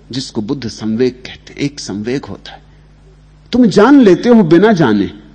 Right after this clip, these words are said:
पहचान लेते हो बिना पहचाने, सामने कोई दिखाई नहीं पड़ता। असल में तो जब सामने कुछ भी नहीं दिखाई पड़ता, जब सब दृश्य खो जाते,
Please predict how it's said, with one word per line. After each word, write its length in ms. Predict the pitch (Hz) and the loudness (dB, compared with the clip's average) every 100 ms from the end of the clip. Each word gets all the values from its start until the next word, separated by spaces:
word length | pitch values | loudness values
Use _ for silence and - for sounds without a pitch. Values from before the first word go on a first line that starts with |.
| _ _ _ | _ _ _
पहचान 380 | 151 151 196 226 | -2 0 2 2
लेते 300 | 233 170 - | 4 2 4
हो 120 | 208 | 2
बिना 240 | 160 147 160 | 2 0 -2
पहचाने, 520 | 151 127 110 82 90 - _ _ _ - | -4 -8 -8 -10 -12 -14 _ _ _ -20
सामने 440 | - 127 135 165 | -6 -2 0 0
कोई 200 | 160 143 | -2 -4
दिखाई 360 | 104 98 123 120 | -4 -8 -8 -6
नहीं 160 | 143 | -6
पड़ता। 600 | 143 92 - - - - _ _ _ _ _ _ _ _ | -8 -12 -14 -20 -20 -20 _ _ _ _ _ _ _ _
असल 240 | - - 135 | -12 -6 -4
में 180 | 110 101 | -4 -6
तो 140 | 135 | -8
जब 220 | 120 143 | -6 -8
सामने 540 | - - - 131 147 131 | -10 -16 -10 -6 -6 -8
कुछ 300 | - 117 151 | -10 -14 -8
भी 120 | 165 | -6
नहीं 140 | 117 | -6
दिखाई 320 | 110 107 104 | -8 -10 -10
पड़ता, 340 | - - - 110 | -10 -12 -10 -10
जब 160 | 110 | -10
सब 320 | 104 - 170 127 | -14 -14 -14 -12
दृश्य 360 | 110 - - | -14 -14 -16
खो 240 | - - - | -16 -16 -16
जाते, 340 | - - - | -18 -20 -20